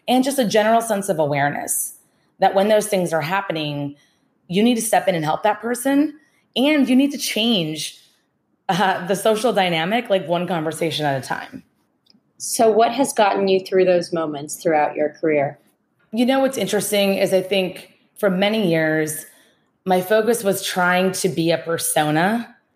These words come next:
Speaker 1: almost like to combat what people might think, right? So I used to straighten my hair. Um, you know, growing up in Minnesota, I had a very Midwest, uh, you know, I, it was a very Midwest accent, probably not an accent that you would associate with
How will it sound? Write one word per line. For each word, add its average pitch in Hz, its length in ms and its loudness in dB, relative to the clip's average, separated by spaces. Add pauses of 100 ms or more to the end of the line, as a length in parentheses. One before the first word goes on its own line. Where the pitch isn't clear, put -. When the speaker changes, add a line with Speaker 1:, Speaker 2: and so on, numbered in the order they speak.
(200)
Speaker 1:
almost 247 360 2
like 214 160 0
to 220 100 -2
combat 151 560 -2 (240)
what 196 160 0
people 175 240 0
might 151 240 -2
think, - 280 -8
right? 165 300 0
So - 60 -6
I 175 60 -4
used 160 140 -4
to 175 60 -8
straighten - 400 -4
my 196 140 0
hair. 175 720 2 (360)
Um, 165 320 2
you 185 60 0
know, 170 160 2
growing 214 360 0
up 240 80 -2
in 240 80 2
Minnesota, 233 480 2
I 170 80 2
had 170 120 2
a 151 100 -4
very 185 280 2
Midwest, 175 1080 -4 (460)
uh, 185 200 2
you 262 80 4
know, 233 120 4
I, 233 240 2 (180)
it - 240 -4
was 220 160 0
a 226 40 -2
very 226 220 0
Midwest 196 560 -2
accent, 165 480 -6
probably 208 340 0
not 196 160 2
an 180 100 2
accent 175 360 0
that 190 100 -2
you 190 100 2
would 170 60 2
associate 170 680 0
with 175 280 0